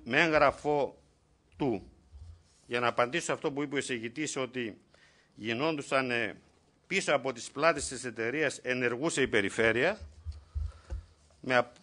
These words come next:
με, ε, με έγγραφο του ο πρόεδρος της εταιρείας, Τέλειος Παπαδόπουλος, ζητούσε από την εταιρεία Τουριστικά Ακίνητα την ανάκληση της απόφασης παραχώρησης του χιονοδρομικού κέντρου Φαλακρού στην εταιρεία.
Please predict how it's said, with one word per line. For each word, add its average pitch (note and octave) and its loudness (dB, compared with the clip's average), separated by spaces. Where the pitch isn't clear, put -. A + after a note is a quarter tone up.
με, A#2+ 0
ε, D3 6
με C#3 6
έγγραφο D#3 8
του C3+ 2
ο A2+ 6
πρόεδρος D#3+ 8
της - -8
εταιρείας, A2+ 0
Τέλειος C3 -4
Παπαδόπουλος, E3 -4
ζητούσε A#2+ 0
από C3+ 8
την A2+ -4
εταιρεία B2 4
Τουριστικά B2+ 2
Ακίνητα D3 2
την C3+ 0
ανάκληση F3 8
της C3 -4
απόφασης B2+ 4
παραχώρησης A#2+ 4
του A2+ -10
χιονοδρομικού A2+ -2
κέντρου A#2 0
Φαλακρού A2 -2
στην B2 -4
εταιρεία. A2 0